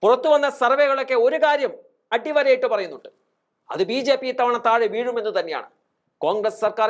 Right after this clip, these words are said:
ഇത്തവണ അധികാരത്തിൽ വരുമെന്ന് തന്നെയാണ് കഴിഞ്ഞ ദിവസങ്ങളിൽ പുറത്തു വന്ന സർവേകളൊക്കെ പറഞ്ഞു വെക്കുന്നത്. അത്രമാത്രം ഭരണവിരുദ്ധത നിറഞ്ഞ സർക്കാരാണ് കഴിഞ്ഞ പത്ത് വർഷക്കാലമായി ഹരിയാന ഭരിക്കുന്നത്. അതിൽ നിന്നുള്ള മോചനമാണ് ഹരിയാനയിലെ ജനങ്ങൾ ആഗ്രഹിക്കുന്നത്.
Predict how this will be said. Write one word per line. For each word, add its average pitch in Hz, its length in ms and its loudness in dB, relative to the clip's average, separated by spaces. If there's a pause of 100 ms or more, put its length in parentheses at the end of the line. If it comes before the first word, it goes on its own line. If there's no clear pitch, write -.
ഇത്തവണ 214 220 -2 (100)
അധികാരത്തിൽ 226 520 0
വരുമെന്ന് 269 400 -2
തന്നെയാണ് 247 400 -2
കഴിഞ്ഞ 240 300 -2
ദിവസങ്ങളിൽ 262 520 0
പുറത്തു 247 300 4
വന്ന 277 120 0 (120)
സർവേകളൊക്കെ 294 580 2 (100)
പറഞ്ഞു 233 240 -6
വെക്കുന്നത്. 180 320 -12 (600)
അത്രമാത്രം 226 500 0 (140)
ഭരണവിരുദ്ധത 233 600 0 (120)
നിറഞ്ഞ 233 220 0 (120)
സർക്കാരാണ് 226 520 0 (340)
കഴിഞ്ഞ 226 180 2 (120)
പത്ത് 214 260 -2
വർഷക്കാലമായി 247 720 0 (120)
ഹരിയാന 214 340 -4 (100)
ഭരിക്കുന്നത്. 190 380 -10 (540)
അതിൽ 208 220 -2
നിന്നുള്ള 202 240 0 (120)
മോചനമാണ് 240 520 2 (360)
ഹരിയാനയിലെ 196 500 -2 (100)
ജനങ്ങൾ 196 280 -4 (200)
ആഗ്രഹിക്കുന്നത്. 175 500 -8